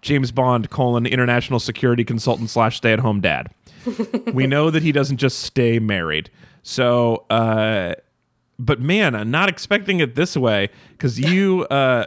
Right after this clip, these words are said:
Speaker 1: you don't get to relax for more than five seconds before she is murdered. Uh,
Speaker 2: Yep.
Speaker 1: and it is fucked up and sad, and I wish it hadn't happened. And I, I wish I'd
Speaker 2: But
Speaker 1: stopped at the wedding.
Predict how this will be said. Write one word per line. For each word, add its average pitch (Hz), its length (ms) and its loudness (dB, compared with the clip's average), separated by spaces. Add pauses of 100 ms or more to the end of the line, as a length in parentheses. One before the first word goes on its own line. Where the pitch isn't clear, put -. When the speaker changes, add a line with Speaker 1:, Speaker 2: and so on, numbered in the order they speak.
Speaker 1:
you 165 120 2
don't 220 140 0
get 165 140 -2
to 143 100 -2
relax 127 380 0
for 131 100 0
more 123 160 2
than 101 140 -4
five 208 520 0
seconds - 440 -4
before 113 360 0
she 160 220 0
is 110 160 2
murdered. 107 760 0 (1040)
Uh, 113 260 2
Speaker 2:
Yep. - 200 -2
Speaker 1:
and 123 180 2
it 180 140 2
is 123 260 0 (360)
fucked 147 280 -2
up 185 160 0
and 226 160 0
sad, 123 520 -2
and 101 80 -4
I 95 60 -4
wish 123 240 -2
it 156 60 -2
hadn't 156 260 0
happened. 113 460 -2
And 87 100 -4
I, 113 320 0 (300)
I 165 120 0
wish 196 220 0
I'd 160 120 2
Speaker 2:
But 196 60 0
Speaker 1:
stopped 170 200 0
at 175 80 -8
the 180 80 4
wedding. 170 320 0